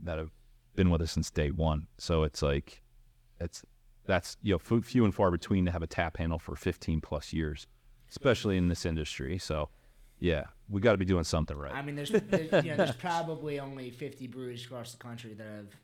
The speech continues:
Speaker 2: been around, craft breweries that have been around, like, that consider themselves craft breweries that have been around for the last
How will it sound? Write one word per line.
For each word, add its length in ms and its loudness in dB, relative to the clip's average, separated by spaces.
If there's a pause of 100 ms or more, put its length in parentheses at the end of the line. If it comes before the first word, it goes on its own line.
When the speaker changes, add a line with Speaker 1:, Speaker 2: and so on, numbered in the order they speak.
(1120)
Speaker 2:
been 140 -10
around, 360 -10
craft 300 -10
breweries 280 -12
that 60 -14
have 80 -14
been 100 -14
around, 360 -14 (640)
like, 180 -12
that 140 -14
consider 300 -14
themselves 360 -14
craft 320 -18
breweries 220 -16
that 60 -18
have 100 -18
been 100 -16
around 300 -12
for 100 -14
the 60 -14
last 340 -18